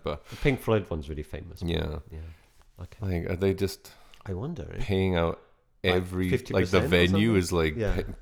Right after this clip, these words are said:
Speaker 1: t-, paying, <laughs> like, most of their, <laughs> most of their salary?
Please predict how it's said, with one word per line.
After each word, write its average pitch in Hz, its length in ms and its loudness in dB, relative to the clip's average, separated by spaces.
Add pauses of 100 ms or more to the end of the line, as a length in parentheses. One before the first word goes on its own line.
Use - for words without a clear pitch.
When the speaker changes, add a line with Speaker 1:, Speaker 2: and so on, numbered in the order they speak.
(160)
Speaker 1:
t-, - 100 -12 (200)
paying, 92 400 2
<laughs> - 80 -18
like, - 400 -2
most 92 420 0
of 87 160 -4
their, 92 160 0 (460)
<laughs> - 580 -14
most - 320 -6
of 95 140 -2
their 95 160 2
salary? 113 720 -2